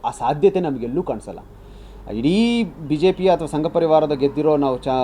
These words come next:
ಅವಕಾಶಗಳನ್ನ ನೋಡ್ತಾ ಬಂದರೆ ಅದು ಅಲ್ಲಿನ ಸಮಾಜವನ್ನು, ಸ್ವಾಸ್ಥ್ಯವನ್ನು ಕೆಡಿಸಿಯೇ ಆ ಮತವನ್ನು ಪಡ್ಕೊಂಡಿರೋದು.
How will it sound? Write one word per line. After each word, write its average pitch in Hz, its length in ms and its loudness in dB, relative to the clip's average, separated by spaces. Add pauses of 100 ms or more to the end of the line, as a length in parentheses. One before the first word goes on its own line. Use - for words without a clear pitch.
(260)
ಅವಕಾಶಗಳನ್ನ 151 560 2
ನೋಡ್ತಾ 139 220 -4
ಬಂದರೆ 147 240 -2
ಅದು 135 220 0
ಅಲ್ಲಿನ 143 240 0
ಸಮಾಜವನ್ನು, 160 800 2
ಸ್ವಾಸ್ಥ್ಯವನ್ನು 143 640 -2
ಕೆಡಿಸಿಯೇ 160 680 0 (260)
ಆ 127 100 2
ಮತವನ್ನು 123 540 -6
ಪಡ್ಕೊಂಡಿರೋದು. 95 600 -12